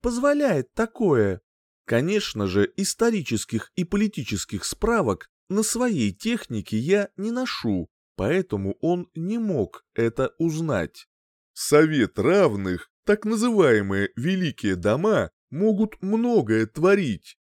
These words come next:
а междуусобные войны, проводимые по определенным правилам, тут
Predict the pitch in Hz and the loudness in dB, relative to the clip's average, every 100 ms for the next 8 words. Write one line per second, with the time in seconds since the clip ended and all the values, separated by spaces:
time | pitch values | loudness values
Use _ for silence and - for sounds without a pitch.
0 | _ 147 170 196 180 226 208 247 240 233 | _ 0 2 0 0 0 0 0 0 0
1 | 254 240 233 190 123 107 101 - 180 208 | 0 0 2 2 2 0 -4 -4 0 2
2 | 233 196 170 113 101 98 - 170 175 208 | 2 -2 -4 -2 0 0 0 -2 -2 -4
3 | 185 208 160 107 101 101 - 240 233 151 | 0 2 2 0 -4 -4 -2 2 2 2
4 | 95 90 82 _ _ - 240 | 2 0 -4 _ _ -2 -2